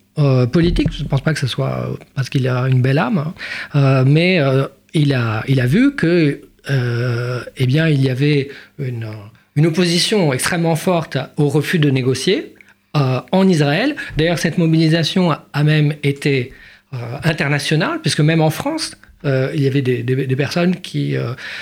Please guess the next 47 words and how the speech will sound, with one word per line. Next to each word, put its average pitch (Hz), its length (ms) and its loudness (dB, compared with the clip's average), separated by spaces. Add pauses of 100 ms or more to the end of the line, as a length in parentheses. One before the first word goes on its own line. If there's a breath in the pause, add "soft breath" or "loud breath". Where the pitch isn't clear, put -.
(200 loud breath)
euh, 120 220 -4
puisque 151 300 -2
Gilad 131 260 -2
Shalit 143 380 -4
est 120 500 -6
franco-israélien, 135 840 -2 (480 loud breath)
euh, 135 280 0
qui, 170 560 2
euh, 123 200 -4 (180)
se 127 140 0
mobilisaient 151 880 2
en 160 60 -2
faveur 147 300 0
de 123 400 -2
sa 135 160 -4
libération. 143 560 -2 (220)
Je - 140 -2
me 127 40 4
souviens 135 280 2
d'une 139 160 2
photo, 254 520 0
euh, 143 200 4
la, 139 140 2
la 143 260 -2
mairie 139 220 2
du 143 100 2
seizième 143 320 2
arrondissement, 147 500 2
c'est - 140 -10
avec 139 200 -4
la, 135 140 -4
la 127 80 -2
photo 151 260 -2
de, 131 220 0
de - 160 -2
ce 151 140 2
jeune 147 160 4
homme, 233 180 2 (540 loud breath)
euh, 143 180 4
et 147 80 2
dans 160 140 4
d'autres 175 280 0
pays, 151 540 2
et 147 100 2
dans 139 200 4
d'autres 165 340 2
pays, 143 460 2